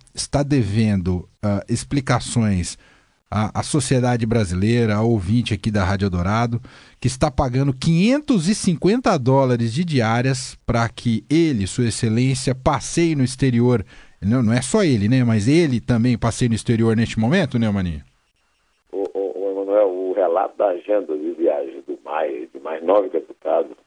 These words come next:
Speaker 2: por Israel, Palestina, Itália e Portugal é um vexame que se repete em tours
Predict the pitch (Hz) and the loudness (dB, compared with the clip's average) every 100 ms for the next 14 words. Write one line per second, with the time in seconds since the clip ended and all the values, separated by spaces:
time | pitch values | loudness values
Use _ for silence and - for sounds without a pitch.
0 | _ _ _ _ - 123 311 - 120 101 | _ _ _ _ -4 2 2 2 2 4
1 | - 107 90 - 139 131 90 - - 123 | 4 4 2 0 0 0 -8 -16 -10 -8
2 | 101 95 - 107 104 92 87 - - 92 | -6 -6 -2 0 0 -4 -4 -4 -4 0
3 | 107 - _ _ - 135 160 147 - - | 0 -2 _ _ 0 2 4 2 2 0
4 | 156 151 147 131 151 123 127 151 156 113 | 0 -2 -10 -6 0 0 2 0 0 -8
5 | _ _ _ - 147 147 - 196 196 | _ _ _ -6 -4 -4 -2 2 2